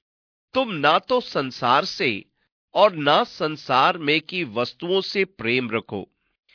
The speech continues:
यदि कोई संसार की वस्तुओं से प्रेम रखता है,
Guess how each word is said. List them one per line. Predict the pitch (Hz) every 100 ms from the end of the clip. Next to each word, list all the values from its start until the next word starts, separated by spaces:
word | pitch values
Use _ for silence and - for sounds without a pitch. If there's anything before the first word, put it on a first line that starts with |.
| _ _ -
यदि | 120 165 214
कोई | 214 208
संसार | 202 - 143 127 147 143 185
की | - 175
वस्तुओं | 120 131 - 175 185
से | - 113 98 _ _ _ _ _
प्रेम | 143 156 190 214 147
रखता | 120 123 - 156
है, | 147 101 -